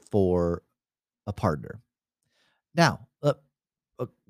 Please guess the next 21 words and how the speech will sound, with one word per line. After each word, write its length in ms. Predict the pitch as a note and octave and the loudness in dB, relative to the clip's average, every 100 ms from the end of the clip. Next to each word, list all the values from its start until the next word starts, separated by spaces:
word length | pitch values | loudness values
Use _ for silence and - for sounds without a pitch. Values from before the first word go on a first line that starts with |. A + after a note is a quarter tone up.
| D3 C#3+ | -20 -20
g-, 640 | D#3 E3 C3+ _ C#3+ E3 E3 | -20 -20 -20 _ -20 -10 4
that's 200 | D#3 D#3+ | 6 6
okay 600 | - G2 F#3 G#2 F#2 A#2+ | 2 -2 2 2 2 0
to 180 | - A#2+ | 2 2
a 40 | |
certain 300 | - C#3 A2+ | 4 2 2
extent. 840 | - - - - - D3 - - - _ _ _ _ _ - | -8 -8 -8 -8 -2 -2 -4 -12 -20 _ _ _ _ _ -2
Uh, 300 | A2 G2 F#2 - | 0 0 -2 2
hello, 500 | C#3 D#3+ C#3 D2 - | 4 6 4 2 -4
I'm, 280 | A#2 A#2 A2 - | -2 -2 -4 -6
I'm 280 | A#2 C3 C3 | -2 -2 -2
single 680 | A#2+ - F2+ D#2 B1 - - _ _ _ _ | -4 -4 -4 -4 -10 -14 -18 _ _ _ _
and, 680 | G#2 G2 F#2 F2+ F2 F2 - _ _ _ | -4 -2 -2 -4 -6 -8 -12 _ _ _
you 80 | G2 | -8
know, 140 | - - | -8 -8
I'm 400 | G#2+ G#2+ G#2+ - _ F#2 F2 | -6 -6 -8 -14 _ -20 -12
dating, 560 | F2+ D#2+ C#2 A1+ G#1+ G1+ | -8 -8 -10 -14 -16 -8
I'm 160 | G2+ | -6
having 380 | G#2 G#2 G2 F2+ | -4 -4 -4 -8
conversations, 1120 | E2 E2 C#2 C#2 - - - - G2+ - - | -8 -10 -10 -10 -8 -10 -12 -14 -16 -16 -12
I'm, 320 | E2 G2 G2 | -8 -6 -8